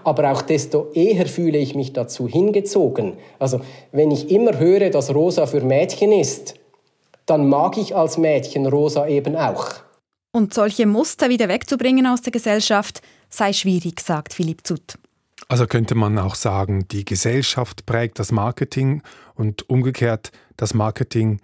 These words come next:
Speaker 3: verstärkt gleichzeitig die Rollenbilder in der Gesellschaft.
Speaker 2: Ja klar, weil ja Menschen Werbung machen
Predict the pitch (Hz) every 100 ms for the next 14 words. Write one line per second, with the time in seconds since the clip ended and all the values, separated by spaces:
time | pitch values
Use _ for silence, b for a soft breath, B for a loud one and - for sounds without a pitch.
0 | _ _ _ _ _ - 123 - 113 113
1 | 104 98 - - 104 101 104 - 107 98
2 | 107 104 95 98 98 101 113 135 113 -
3 | 104 - - _ _ _ _ _ - 233
4 | 226 226 190 190 170 185 185 196 208 196
5 | 180 240 247 269 254 220 190 202 - 285
6 | 285 247 269 - 277